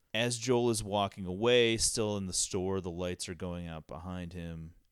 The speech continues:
and he passes through an entranceway, and suddenly he's back in Rob and Carrie's apartment. So you're like, "What the fuck?"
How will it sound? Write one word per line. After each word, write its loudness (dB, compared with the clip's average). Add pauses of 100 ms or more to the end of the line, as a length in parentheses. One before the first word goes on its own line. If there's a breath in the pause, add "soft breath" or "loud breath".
(140)
and -10
he -8
passes -8
through -8
an -10
entranceway, -8
and -6
suddenly -2
he's -10
back -8
in -12
Rob -4
and -10
Carrie's -10
apartment. -12
So -4
you're 0
like, -2
"What -4
the -16
fuck?" -14